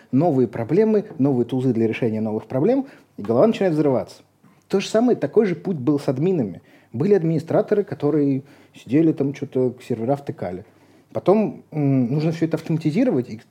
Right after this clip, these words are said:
со временем мы пришли к тому, что появились люди, девопсеры, которые всю эту инфраструктуру поддерживают и так далее и тому подобное. И то же самое с дата-инженерами. Были разработчики, которые сами делали эс кью эль-ки, сами делали таблички. А потом данных стало больше,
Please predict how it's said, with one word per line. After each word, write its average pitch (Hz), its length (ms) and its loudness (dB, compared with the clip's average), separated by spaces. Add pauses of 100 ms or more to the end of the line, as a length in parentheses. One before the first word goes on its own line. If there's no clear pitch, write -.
(200)
со - 140 -6
временем 180 320 4
мы 151 100 2
пришли 139 320 0
к - 140 -14 (100)
тому, 135 180 0
что - 120 -12
появились 120 340 -2
люди, 208 300 0
девопсеры, 131 680 -2
которые 131 300 -4
всю - 160 -8
эту 123 140 -4
инфраструктуру - 540 -8
поддерживают 156 680 -2
и - 20 -16
так 107 160 -10
далее 135 180 -2
и - 40 -14
тому 117 160 -6
подобное. 95 320 -12 (500)
И - 80 0
то 269 100 6
же 285 60 0
самое 240 300 4
с - 260 -10
дата-инженерами. 165 760 0 (320)
Были 143 200 4
разработчики, 123 560 2
которые - 260 -4
сами 214 220 2
делали 143 360 2
эс - 80 -4
кью 113 180 -6
эль-ки, - 220 -14 (600)
сами 139 160 4
делали 113 220 0
таблички. 104 500 -8 (380)
А - 80 -4
потом 160 460 2 (240)
данных 135 320 4
стало 98 240 -4
больше, 196 440 2